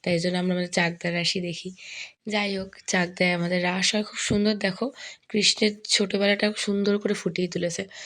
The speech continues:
আর এই হচ্ছে আমাদের মেন মন্দির। এখানে দেখো গোপু ভাই কত মিষ্টি দেখতে না? তারপরে মা আবার ওখান থেকে প্রসাদ নিয়ে আবার পুরো রাসটা আমরা পুরোটা দেখে ওখান দিয়ে বেরোবো। এই দেখো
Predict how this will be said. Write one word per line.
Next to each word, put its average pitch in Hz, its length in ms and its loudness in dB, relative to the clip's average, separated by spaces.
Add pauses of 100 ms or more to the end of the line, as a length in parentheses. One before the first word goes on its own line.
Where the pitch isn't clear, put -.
(140)
আর - 140 0
এই 185 120 4
হচ্ছে 196 220 2
আমাদের 214 180 4
মেন 196 220 2
মন্দির। 175 480 0 (540)
এখানে 220 320 2
দেখো 208 220 2
গোপু 196 360 2
ভাই 208 180 4
কত 214 180 0
মিষ্টি 220 400 0
দেখতে 233 260 0
না? 240 120 2 (500)
তারপরে 190 380 0
মা 190 240 2
আবার 185 200 2
ওখান 190 220 -4
থেকে 202 140 -2
প্রসাদ 190 380 2
নিয়ে 208 300 2
আবার 190 220 0
পুরো 190 260 0 (460)
রাসটা 180 380 2
আমরা 190 140 2
পুরোটা 190 300 2
দেখে 180 440 2 (680)
ওখান 185 280 2
দিয়ে 226 140 0
বেরোবো। 170 340 4 (500)
এই 220 180 4
দেখো 180 320 -2